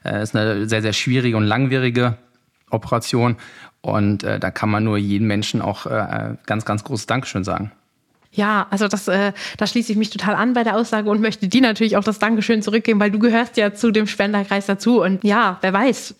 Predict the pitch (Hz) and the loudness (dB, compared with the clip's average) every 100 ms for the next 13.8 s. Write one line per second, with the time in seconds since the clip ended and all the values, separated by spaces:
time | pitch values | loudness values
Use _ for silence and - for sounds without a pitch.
0 | _ - 208 202 214 - 202 208 208 208 | _ -2 0 2 0 0 2 2 0 -6
1 | - - 208 196 196 320 196 196 190 180 | -14 -4 -2 0 2 2 2 0 0 0
2 | 170 190 185 - - 127 - - 127 165 | 0 0 -4 -12 -10 -10 -8 -2 0 2
3 | 156 - - - - - - - - 131 | 0 0 -2 -4 -10 -14 -18 -10 -2 -2
4 | 120 135 - - - - - 117 170 160 | 2 0 -2 -10 -10 -10 -6 0 2 4
5 | 139 180 185 160 160 139 127 165 196 214 | 2 2 2 2 2 2 4 4 2 0
6 | - 139 135 135 123 117 120 120 123 - | -2 2 4 4 4 2 2 4 2 0
7 | 110 110 - 110 - - 104 113 117 113 | -2 -2 0 -2 -2 -2 0 0 0 0
8 | 107 101 110 117 117 - 104 113 113 110 | 0 0 0 0 0 0 -2 0 0 2
9 | - - 98 104 110 - 107 110 - - | -2 -2 -2 -2 -2 0 0 0 -2 -20
10 | - - - - 107 98 101 101 113 110 | -20 -14 -6 -2 0 2 2 0 0 0
11 | 110 113 - - 107 113 113 110 - 107 | 0 -2 -6 -4 -2 0 0 -2 -4 0
12 | 107 110 - 110 95 101 104 110 117 120 | 0 0 0 2 2 2 2 2 0 -2
13 | 123 - 104 - 135 131 139 | -4 -2 -4 0 0 2 0